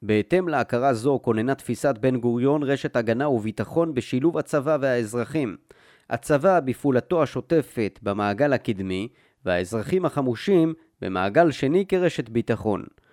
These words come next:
בתיאום הציפיות מומלץ גם כיום לשוב אל דברי בן גוריון. "המלחמה הזעירה בספר איננה תופעה חדשה. היא הייתה בצורה זו או אחרת מנת חלקה של ההתיישבות הציונית,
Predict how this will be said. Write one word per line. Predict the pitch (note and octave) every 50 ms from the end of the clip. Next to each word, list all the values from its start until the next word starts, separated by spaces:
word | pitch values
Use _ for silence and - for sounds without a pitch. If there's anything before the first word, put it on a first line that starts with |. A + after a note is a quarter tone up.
| _ _ _ _ _ -
בתיאום | - A2+ - - G3+ A#3 A#3 G#3
הציפיות | - - E3 - - D3+ D3+ E3+ F3 - -
מומלץ | C#3 C3 D3 E3 - - - C3
גם | A#2+ D#3+ F3 F3+ D#3+
כיום | - - C#3+ B2+ C3+ D#3 D#3 D3 C#3 C3+
לשוב | A2+ - - - F3 D#3+ C3 C#3+
אל | D3+ D3 C#3+ C3
דברי | B2+ B2+ A2 A#2+ B2+ D3 D3+ C#3+
בן | A#2+ B2+ B2 A#2+
גוריון. | A2+ B2 A#2+ B2+ C#3 D3+ C#3 A2+ F2 - - - _ _ _ _ _ _ _ _ -
"המלחמה | C3 D#3 F#3+ F#3 D3+ B2+ D#3 D#3 E3 G3 G#3 G#3
הזעירה | F#3+ D3 C3+ E3+ D#3 D3 C#3 C3+ C3+ D3 F3 F3 E3 D#3+ D#3
בספר | C#3 A#2+ B2+ - - - - F3 E3+ D#3+ D#3+ D3+ C#3+
איננה | - C#3+ C#3 C3+ C3+ D#3 F3+ F#3+ G3 F3
תופעה | - F#3 D3+ - - C#3+ C#3+ C#3+
חדשה. | - C#3+ C3 A#2+ A2+ - - D#3+ D#3 C3+ G2 - - _ _ _ _ _ _
היא | - A2+ A2
הייתה | G#2 G#2 G2 - - E3+ F3 E3+
בצורה | D3+ C3+ B2 - - C#3 C3 D#3 D#3+ C#3
זו | A#2 A2+ D3+ E3 D#3
או | C#3
אחרת | A#2 - - D#3+ E3 D#3+ D#3+ D#3 D3+ - -
מנת | B2+ A2+ A2+ C3+ D3+ C#3+
חלקה | - - C#3 B2+ B2 - E3+ E3+ C#3+
של | - D#3 D3
ההתיישבות | C3+ C3 A#2+ - A#2+ G#2+ - C#3+ D3+ E3 - C3+
הציונית, | - - - A#2+ A2+ G#2 A2 C3 E3 D#3+ D3 - -